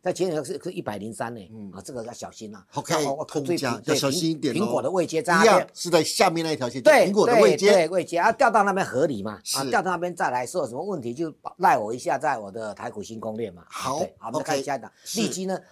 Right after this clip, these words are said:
Speaker 1: 这个更扯哦，你看这啊，它是谷歌概念股。
Speaker 2: 对。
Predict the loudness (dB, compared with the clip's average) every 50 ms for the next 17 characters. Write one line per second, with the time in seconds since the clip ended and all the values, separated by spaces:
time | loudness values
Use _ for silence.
0 | _ -4 -4 -4 -2 0 0 0 0 0 -6 -12 -12 -12 -12 -12 -12 -10 -8 -8
1 | -6 -2 -2 -2 -2 -2 -6 _ _ _ -6 -4 -4 -4 -4 -6 -8 -8 -4 -4
2 | -4 -4 -4 -6 -6 -8 -10 -12 -14 -18 -16 _ -8 -8 -8 -8